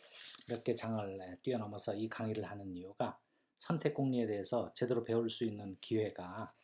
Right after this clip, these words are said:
에, 집합론 시간이 아니면 힘들 것 같아서 여러분한테 꼭,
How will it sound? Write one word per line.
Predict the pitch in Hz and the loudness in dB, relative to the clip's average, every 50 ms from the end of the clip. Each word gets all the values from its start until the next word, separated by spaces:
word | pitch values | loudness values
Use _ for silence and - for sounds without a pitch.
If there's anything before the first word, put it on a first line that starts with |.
| - _ _ _ _ _ | -20 _ _ _ _ _
에, | 85 85 85 - - - - | -18 -16 -16 -16 -18 -14 -10
집합론 | - - - - 123 120 117 110 107 | -10 -6 -2 0 0 2 2 2 0
시간이 | - - 120 117 113 107 101 104 104 104 101 | 0 0 0 0 0 0 -2 -6 -8 -8 -8
아니면 | 90 92 104 104 104 110 113 104 - | -6 -6 -6 -4 -2 -2 -4 -2 0
힘들 | - 156 151 135 123 | 0 0 2 0 0
것 | - 110 | 0 -2
같아서 | 98 - - - - - - 85 90 107 - - _ _ _ _ _ _ _ _ _ | -2 -2 -6 -6 -6 -6 -8 -8 -10 -10 -12 -12 _ _ _ _ _ _ _ _ _
여러분한테 | - 107 101 107 104 101 95 92 92 - 87 - | -6 -4 -2 -2 -4 -4 -6 -6 -8 -10 -10 -6
꼭, | - - 104 92 101 127 - - | -4 -4 -2 0 -2 -2 -2 -4